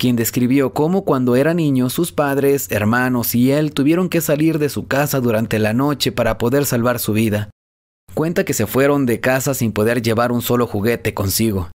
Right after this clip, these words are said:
Pasaron por calles obscuras, con focos volados a balazos, sintiendo el terror que proyectaban sus padres, escuchando bombazos y presenciando fusilamientos en la calle.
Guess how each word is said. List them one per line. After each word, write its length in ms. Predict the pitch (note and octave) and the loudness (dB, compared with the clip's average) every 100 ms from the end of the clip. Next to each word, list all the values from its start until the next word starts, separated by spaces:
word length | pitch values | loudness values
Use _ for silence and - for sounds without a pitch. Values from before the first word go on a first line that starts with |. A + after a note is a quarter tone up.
| _ _ | _ _
Pasaron 420 | F#2 G#2 A#2+ B2 - | -4 0 0 0 0
por 200 | G#2+ - | -2 0
calles 340 | A#2+ A#2+ G#2+ | 0 0 -2
obscuras, 640 | F#2+ - C3 C#3 B2+ A#2+ | -4 -2 0 2 2 -2
con 200 | - A#2 | -2 -2
focos 340 | G#2+ D#3 F3 C#3 | -2 0 0 0
volados 500 | A#2+ C3 C#3 B2 A#2 | 0 2 0 0 0
a 60 | |
balazos, 560 | A2 A#2 B2 B2 A2 - - _ _ - | 0 0 0 0 -4 -4 -14 _ _ -6
sintiendo 600 | - A2+ A2+ A#2 A#2 A2 | -2 -2 0 0 0 0
el 80 | |
terror 400 | G#2 G#2 B2 B2 | -2 0 0 0
que 100 | - | -2
proyectaban 720 | G2+ A2 G#2+ G#2+ B2 B2 A#2 G#2+ | -2 0 0 0 0 0 0 -4
sus 180 | G#2 | -4
padres, 500 | - B2+ B2+ B2 A2+ - _ - | 0 0 2 0 -4 -8 _ -6
escuchando 580 | A#2+ C#3+ C#3 F3+ G3 | -4 -2 0 2 2
bombazos 680 | F3 C3 C3+ D3+ E3 D3+ C3+ | 2 2 2 0 0 -2 -2
y 60 | A#2+ | -2
presenciando 720 | A#2+ A#2 A#2+ A2+ D3 D3+ D3+ | -2 -2 0 0 0 0 0
fusilamientos 840 | C#3 A#2 A#2 A2 A#2+ C3 B2+ A#2 | -2 -2 0 0 0 0 -2 -2
en 120 | A2+ G#2+ | 0 0
la 120 | G#2 | 0
calle. 420 | G#2+ G#2+ G#2+ | -2 0 -2